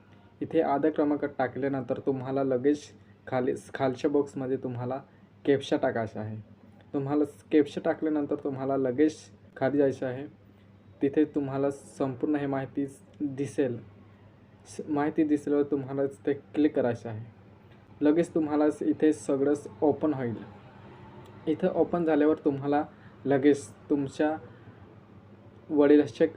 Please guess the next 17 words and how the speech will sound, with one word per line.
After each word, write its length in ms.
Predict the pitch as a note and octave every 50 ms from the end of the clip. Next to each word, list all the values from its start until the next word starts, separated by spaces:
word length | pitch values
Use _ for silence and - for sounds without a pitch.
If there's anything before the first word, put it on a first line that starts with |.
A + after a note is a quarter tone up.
| - -
वडीलच्या 640 | D3+ C#3+ C#3 C#3+ C#3+ C#3+ C#3+ C#3 C#3 - - E3+ D#3
किंवा 440 | - - D3 C#3+ C#3 B2 C#3+ D3+ E3 - - - - - - - - - - - - - - - - - - -
पतीच्या 520 | C#3 - - - C3+ B2 - - B2 A2+ A2 - - - - - - - - - - - - - - - - - - - - - - - - - - -
तुमचे 440 | D3+ C#3+ C#3 C3+ - - - - D#3
इथे 260 | C#3+ C#3 - D3+ D3+
आधार 340 | - C#3 C3+ C3 C3 C#3 C3+ -
क्रमांक 320 | - C3+ B2+ B2+ B2+ A#2+ B2
टाकायचे 560 | A#2+ - A2+ - - A#2 A2+ - - C#3 C#3 C#3 - - - - - - - - - - -
नाव 300 | - C3+ C3+ C#3 C#3+ C#3+
दिसेल, 760 | C#3+ C3+ B2+ B2+ - - C#3 B2 A2+ A2 G#2 - - - - -
तिथे 200 | C#3+ C#3 C#3+ D3+
तुमचे 400 | D3 - C#3 C3+ C3+ - - D#3 C#3+ - - - - - - - - - - - - - - - - -
पतीच्या 400 | - C#3 - - C#3 - - E3
किंवा 280 | D3+ D#3 D3+ C#3 C3 C#3+
वडिलांचा 540 | C#3+ C3+ B2+ B2 B2 B2 A#2+ A#2+ - - -
आधार 260 | - B2+ C3 B2+ C3+
क्रमांक 380 | C3+ - B2 A#2+ A#2+ A#2+ A#2